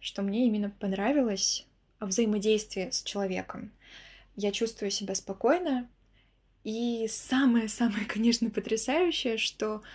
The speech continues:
мы уже с первого момента докопались до сути проблемы. Она, видимо, была на самом деле на поверхности,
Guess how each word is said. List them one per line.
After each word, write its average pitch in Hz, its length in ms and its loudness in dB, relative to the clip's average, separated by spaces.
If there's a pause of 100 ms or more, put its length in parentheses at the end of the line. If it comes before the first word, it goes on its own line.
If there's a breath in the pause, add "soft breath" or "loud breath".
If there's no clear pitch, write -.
(220 loud breath)
мы 240 440 6
уже 226 360 0
с - 100 -4
первого 214 500 0
момента 202 460 -2
докопались 214 720 -2
до 196 120 -2
сути 220 300 -4
проблемы. 196 560 -6 (520 loud breath)
Она, 233 260 4
видимо, 254 340 4
была 220 540 2 (180)
на 220 120 -2
самом 226 300 2
деле 214 220 2
на 208 100 2
поверхности, 226 800 0